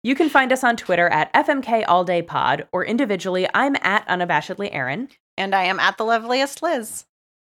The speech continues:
Speaker 1: We are on the Scavengers Network, which is at scavengersnetwork dot com, or
Speaker 2: Mm-hmm.
Speaker 1: on Twitter at scavengers net.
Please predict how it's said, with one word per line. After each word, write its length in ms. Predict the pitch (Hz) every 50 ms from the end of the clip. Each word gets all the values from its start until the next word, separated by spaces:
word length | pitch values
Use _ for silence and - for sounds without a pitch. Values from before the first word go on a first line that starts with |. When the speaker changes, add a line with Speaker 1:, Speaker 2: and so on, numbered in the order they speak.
| _ -
Speaker 1:
We 240 | - 214 254 269 254
are 280 | - 214 214 208 202 -
on 200 | 196 190 185 175
the 60 | 160
Scavengers 640 | 160 - - - 233 214 220 226 262 262 277 277 254 233
Network, 440 | 233 220 - - 233 320 427 -
which 120 | - - -
is 100 | 175 175
at 120 | 165 -
scavengersnetwork 920 | - - - 277 285 254 254 214 220 208 208 196 180 - - 175 160 - -
dot 240 | 190 170 170 -
com, 380 | - - 226 220 247 302 381 392 - - _ - 196
or 140 | 208 208 220
Speaker 2:
Mm-hmm. 80 | - 190
Speaker 1:
on 120 | 180 175
Twitter 380 | - - - 185 190 233 285 -
at 200 | - 156 - -
scavengers 520 | - - 170 147 147 156 151 147 147 147 160
net. 320 | 165 156 202 - - -